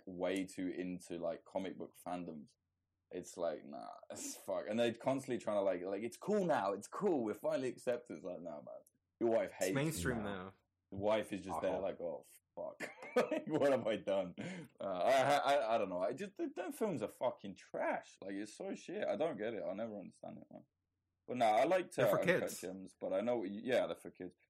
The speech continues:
Speaker 1: But I know what you
Speaker 2: They're for
Speaker 1: mean
Speaker 2: kids,
Speaker 1: that,
Speaker 2: that's it.
Speaker 1: like, um, that, like, you can tell they're, they're drawn to famous people, you know? You can really
Speaker 3: Mm-hmm.
Speaker 1: feel that, actually, now you say it.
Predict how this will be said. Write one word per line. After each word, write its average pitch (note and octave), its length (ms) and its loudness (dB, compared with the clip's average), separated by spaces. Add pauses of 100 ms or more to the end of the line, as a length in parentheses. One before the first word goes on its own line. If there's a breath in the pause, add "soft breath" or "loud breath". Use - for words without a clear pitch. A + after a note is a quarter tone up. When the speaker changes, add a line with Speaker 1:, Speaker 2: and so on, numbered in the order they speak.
(140)
Speaker 1:
But A2+ 100 6
I - 100 8
know C#3+ 120 6
what D3+ 120 2
you B2 80 2
Speaker 2:
They're - 80 6
for - 80 4
Speaker 1:
mean A#2 120 4
Speaker 2:
kids, - 80 4
Speaker 1:
that, - 260 2
Speaker 2:
that's F#2+ 280 2
it. - 80 -12
Speaker 1:
like, G2 160 4
um, F#2 340 -4 (880)
that, E2 240 2
like, F#2 180 2
you G2+ 120 -2
can A#2 180 -2
tell B2+ 260 4
they're, G2+ 460 4
they're G2 160 2
drawn F#2+ 300 -2
to F2 120 -6
famous F2+ 440 -2
people, - 440 -10 (160)
you F#2 120 -8
know? E2 200 -8
You F#2+ 140 -8
can F#2 220 -6
really F#2+ 400 0
Speaker 3:
Mm-hmm. F#2 200 2
Speaker 1:
feel F2 280 -4
that, D#2+ 260 -2
actually, - 320 -8
now F2 140 -6
you D#2+ 160 -10
say E2+ 220 -6
it. E2 140 -8